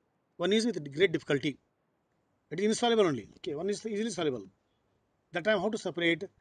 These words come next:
The best method is what? So out of two, one is soluble, one remains insoluble. First you go for what? Filtration. Okay. When you go for a filtration, so the, the component which, which, which remained insoluble,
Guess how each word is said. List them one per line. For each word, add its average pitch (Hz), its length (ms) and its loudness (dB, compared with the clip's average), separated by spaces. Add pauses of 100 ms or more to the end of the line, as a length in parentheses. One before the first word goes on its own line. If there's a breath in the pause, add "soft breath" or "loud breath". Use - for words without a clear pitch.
(260)
The - 80 -20
best - 320 -8
method 196 220 -4
is 175 80 -6
what? 160 260 2 (560)
So 160 500 -4
out 196 180 2
of 202 180 2
two, 214 320 2
one 160 180 -2
is 170 120 -2
soluble, 175 380 -2 (280)
one 139 140 -4
remains 147 280 0
insoluble. 160 500 -4 (520)
First - 240 -6
you 196 80 -2
go 190 80 4
for 185 140 -2
what? 190 120 0
Filtration. 123 540 -6 (520)
Okay. 123 240 -6 (460)
When 170 100 -2
you 180 60 4
go 208 100 6
for 220 120 2
a 196 40 -2
filtration, 175 640 2 (540)
so 175 300 -2
the, 170 320 0 (100)
the 165 120 -2
component 185 400 0
which, 170 140 -6
which, - 180 -12
which 175 320 2
remained 190 280 2
insoluble, 202 720 8